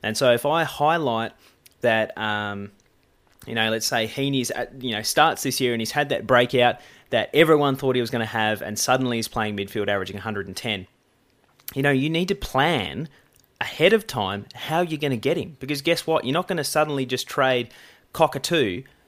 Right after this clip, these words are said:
to Heaney in the forward line. It's just not gonna ha-, you're not gonna have that money lying around. So you have to have that plan in place to, to know how you're gonna get him. How do you do that? You have multiple plans in place,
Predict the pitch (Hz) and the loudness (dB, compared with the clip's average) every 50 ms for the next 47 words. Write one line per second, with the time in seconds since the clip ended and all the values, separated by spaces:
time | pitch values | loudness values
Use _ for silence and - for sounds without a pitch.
0 | _ - - - 143 131 123 - - 151 160 151 135 123 120 113 113 - 143 151 | _ -6 -2 0 0 0 0 -2 -2 -2 0 0 0 0 0 -2 -2 0 0 0
1 | 165 160 - 98 85 - - - - 113 - - 147 - - 147 135 - 123 123 | 0 0 -2 -4 -8 -10 -14 -12 -8 -6 -4 -4 -4 -4 -2 -4 -2 -2 -4 -4
2 | - 123 147 175 175 170 151 151 135 139 90 92 117 131 151 147 135 117 101 101 | -2 -2 -2 -2 -2 0 -2 -2 0 -2 -2 0 0 0 0 0 -2 -2 -2 -4
3 | 101 - - - - - - - _ - - - - - - - 139 131 131 135 | -6 -8 -8 -12 -12 -12 -16 -20 _ -20 -20 -20 -14 -4 0 0 2 2 2 0
4 | 165 180 - - 185 139 - - 165 170 147 135 139 123 - - - 147 135 131 | 0 -2 0 -2 -4 -4 0 0 0 0 0 0 -2 -2 -2 -4 -4 -2 0 0
5 | 131 123 110 107 - - 156 131 107 101 113 - - - 110 - - 120 110 - | 0 -2 -4 -4 -2 0 0 0 0 -2 -6 -8 -6 -8 -8 -6 -8 -10 -8 -6
6 | - 135 127 135 139 160 151 123 107 - - - 131 131 147 147 135 127 131 120 | -4 -2 0 2 2 2 2 2 0 -4 -4 0 2 2 4 2 2 0 0 0
7 | 127 127 123 113 113 156 170 117 - - - - - - - - - 123 123 127 | 0 0 0 0 0 -2 -2 -2 -8 -12 -18 -20 -20 -20 -12 -4 0 0 2 2
8 | 123 120 120 131 131 143 151 220 254 - _ _ - 135 135 127 - 139 127 120 | 2 2 2 2 2 2 0 -2 -4 -8 _ _ -8 -6 -6 -2 0 2 2 2
9 | 113 - - _ _ _ - - 107 117 127 135 156 165 - - 170 151 - 156 | 2 0 -6 _ _ _ -8 -4 -2 0 2 2 0 0 -2 -6 -8 -6 -4 -6
10 | 147 139 - - 135 131 131 127 123 120 123 113 110 - 120 110 110 107 107 - | -6 -6 -4 -2 0 0 0 0 -2 -2 -4 -6 -4 -2 0 0 0 0 -2 -6